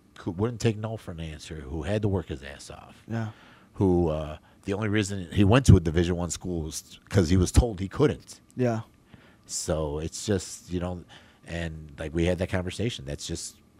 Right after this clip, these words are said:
Speaker 1: that's what drives me now, and making sure my kids, um, you know, I'm giving them the best playbook I know how I, that I put together,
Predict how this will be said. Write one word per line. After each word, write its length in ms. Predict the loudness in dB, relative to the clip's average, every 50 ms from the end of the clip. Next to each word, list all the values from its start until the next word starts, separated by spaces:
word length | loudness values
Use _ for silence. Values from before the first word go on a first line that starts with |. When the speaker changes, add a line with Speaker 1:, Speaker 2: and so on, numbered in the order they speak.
| _ _
Speaker 1:
that's 200 | -4 -2 -2 0
what 120 | -2 -2 0
drives 260 | 0 0 0 0 -2
me 80 | -4 -6
now, 360 | -4 -4 -4 -2 -2 -2 -2
and 200 | -4 -6 -8 -12 -14 -16 -16 -18 -12 -10
making 180 | -8 -6 -6
sure 140 | -6 -6 -4
my 100 | -4 -6
kids, 480 | -4 -2 0 0 0 0 -4 -10 -12 -14 -16 -20 -20 -20 -20 -20 -20 -20 -20 -20 -20 -20 _ -12
um, 380 | -10 -8 -8 -8 -10 -12 -14 -16 -18 -20 -20 -20 _ _ _ _ _ _ _ _ _ _ _ _ _ _ _ _ _ _ _ _ _ _ _ _ -4
you 100 | -4 -2
know, 60 | -2
I'm 140 | -2 -4 -2
giving 240 | -2 -2 -2 0
them 140 | -2 -2 -2
the 80 | -2 -2
best 300 | 0 0 -2 -2 -4 -6
playbook 440 | -4 -2 -2 0 -2 -2 -6 -6 -8
I 60 | -8
know 180 | -8 -8 -8 -6
how 260 | -6 -6 -6 -8 -8 -10
I, 120 | -12 -10 -8
that 140 | -8 -8
I 40 | -10
put 200 | -10 -10 -12 -12
together, 540 | -12 -8 -6 -4 -2 -2 -2 -2 -4 -6 -8